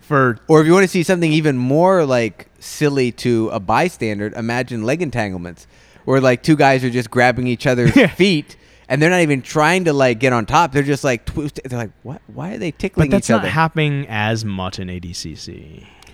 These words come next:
Speaker 2: No, I think it's, I think the leg lock games has matured enough
Speaker 1: Yeah,
Speaker 2: that
Speaker 1: yeah.
Speaker 2: you can't just do that.
Speaker 1: No,
Speaker 2: You
Speaker 1: right,
Speaker 2: can't just,
Speaker 1: right.
Speaker 2: you know what I mean? Like,
Speaker 1: Well,
Speaker 2: you ha-,
Speaker 1: I mean,
Speaker 2: you have
Speaker 1: like,
Speaker 2: to do a
Speaker 1: that's,
Speaker 2: clean
Speaker 1: that's cool,
Speaker 2: entry.
Speaker 1: though, be-, because also now, like, you, I mean, so that's interesting because, like, the leg lock game there aren't dudes,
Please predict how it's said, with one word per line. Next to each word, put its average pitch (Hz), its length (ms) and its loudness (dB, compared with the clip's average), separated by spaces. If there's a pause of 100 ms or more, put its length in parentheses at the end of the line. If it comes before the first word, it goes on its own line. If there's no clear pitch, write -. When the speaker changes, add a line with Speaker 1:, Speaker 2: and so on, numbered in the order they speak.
(100)
Speaker 2:
No, - 120 2
I 165 100 4
think 170 220 0
it's, 143 100 -2
I 143 160 -2
think 139 200 -4
the 127 80 0
leg 127 180 0
lock 123 160 0
games 123 180 -2
has 117 120 -4
matured 151 420 -2
enough 117 280 -4
Speaker 1:
Yeah, 156 180 4
Speaker 2:
that 101 60 0
Speaker 1:
yeah. 80 260 -12
Speaker 2:
you 120 100 -10
can't 147 240 0
just 117 240 -4
do 190 160 4
that. 92 340 -4 (320)
Speaker 1:
No, 165 100 4
Speaker 2:
You 139 60 2
Speaker 1:
right, 127 60 4
Speaker 2:
can't 175 140 4
just, 156 100 2
Speaker 1:
right. 165 60 -4
Speaker 2:
you 156 80 -2
know 156 60 2
what 147 60 2
I - 20 0
mean? 156 180 0
Like, 135 120 -2
Speaker 1:
Well, 247 140 8
Speaker 2:
you 220 60 6
ha-, 196 40 4
Speaker 1:
I 202 40 6
mean, 196 80 8
Speaker 2:
you 202 60 6
have 185 80 4
Speaker 1:
like, 165 100 4
Speaker 2:
to 143 60 -2
do 147 60 4
a - 40 6
Speaker 1:
that's, - 180 2
Speaker 2:
clean 151 100 2
Speaker 1:
that's 139 180 2
cool, 135 100 0
Speaker 2:
entry. 269 100 0
Speaker 1:
though, 139 140 4
be-, 135 140 -2
because 135 280 0
also 160 300 -2
now, 131 200 -2
like, 110 220 -4
you, 107 160 -8 (500)
I 131 80 -6
mean, 110 280 -2 (840)
so 175 380 2
that's 156 200 2
interesting 185 300 2
because, 127 260 0
like, 101 240 -6
the 123 80 -4
leg 202 160 0
lock 113 240 -2
game 95 500 -4 (1300)
there 135 180 2
aren't 135 320 0
dudes, 120 600 -4